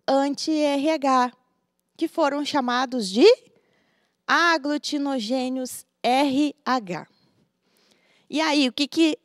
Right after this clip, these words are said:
qual é a conclusão disso? Então, com esse aglutinogênio R H, essas pessoas vão ser positivas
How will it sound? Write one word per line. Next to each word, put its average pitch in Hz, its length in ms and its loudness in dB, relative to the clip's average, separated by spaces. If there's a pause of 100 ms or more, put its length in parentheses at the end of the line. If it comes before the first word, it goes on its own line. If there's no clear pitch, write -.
qual 294 140 4
é 285 40 6
a 302 60 2
conclusão 285 600 2
disso? 220 400 -4 (720)
Então, 392 580 2 (1080)
com 440 380 2
esse 349 380 2
aglutinogênio 214 960 0
R 175 220 -4
H, 233 400 2 (320)
essas 330 260 0
pessoas 330 640 2
vão 302 180 0
ser 311 320 -2 (220)
positivas 320 1600 2